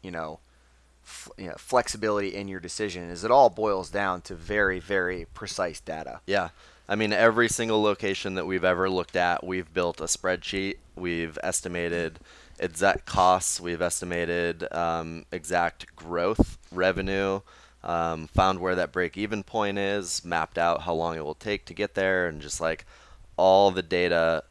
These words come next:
Speaker 2: so that we have this blueprint of what to expect. And then you look at that number and you say, "Is this worth it?"
Speaker 1: Right.
Speaker 2: You know, it's, it's, it's while, while there is a feeling involved when we talk about how, you know, how it feels when you walk up to a spot, there's also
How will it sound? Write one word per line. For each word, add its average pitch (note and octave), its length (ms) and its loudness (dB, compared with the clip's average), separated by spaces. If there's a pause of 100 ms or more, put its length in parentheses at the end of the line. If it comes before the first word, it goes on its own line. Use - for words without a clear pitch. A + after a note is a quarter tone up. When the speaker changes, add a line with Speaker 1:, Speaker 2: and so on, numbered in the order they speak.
(280)
Speaker 2:
so G2 240 2
that E2 180 -2
we F#2 160 -4
have F2 340 4
this E2+ 200 -2
blueprint F2 680 -4
of E2 480 0
what E2+ 260 -6
to F2+ 120 -6
expect. - 640 -6 (300)
And E2+ 120 -6
then E2+ 100 -4
you F2 140 -4
look F2+ 180 -2
at E2 80 -6
that C2+ 160 -2
number D#2+ 320 -4
and D#2 100 -6
you D2 120 -10
say, D2+ 260 -6
"Is C#2+ 140 -10
this D2 200 -12
worth C#2+ 240 -8
it?" G1+ 160 -10 (140)
Speaker 1:
Right. G2+ 200 -2 (260)
Speaker 2:
You D2+ 80 -10
know, D#2 160 -4
it's, - 180 -6
it's, - 380 -4 (400)
it's F2+ 220 -2
while, G2+ 460 10
while G2+ 260 10
there G2 180 6
is F2+ 140 2
a F2+ 60 0
feeling G#2+ 440 2
involved G2+ 460 6
when F2+ 120 -4
we E2+ 80 -6
talk F2 220 2
about E2 300 2
how, E2+ 520 2
you F2+ 100 -8
know, D#2+ 140 -6
how E2 160 -2
it - 80 -4
feels E2 280 -6
when E2+ 100 -10
you E2 100 -10
walk D#2+ 260 -2
up E2+ 180 -2
to G2 120 -6
a F2+ 60 -2
spot, F#2 360 4
there's E2 220 -4
also E2+ 560 0